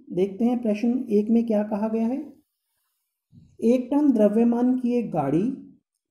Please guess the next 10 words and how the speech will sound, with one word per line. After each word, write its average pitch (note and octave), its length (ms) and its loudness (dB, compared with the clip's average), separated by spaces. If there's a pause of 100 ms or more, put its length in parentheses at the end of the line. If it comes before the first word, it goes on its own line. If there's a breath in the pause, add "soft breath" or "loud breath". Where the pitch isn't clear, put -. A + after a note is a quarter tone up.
चौबीस G#3 380 -2
किलोमीटर A#3 500 2
प्रति A3 240 -4
घंटे F#3+ 300 -2
के A3 180 0
वेग E3+ 200 0
से A3+ 140 -4
जा C#3 180 -6
रही B2+ 360 -10
है। - 80 -16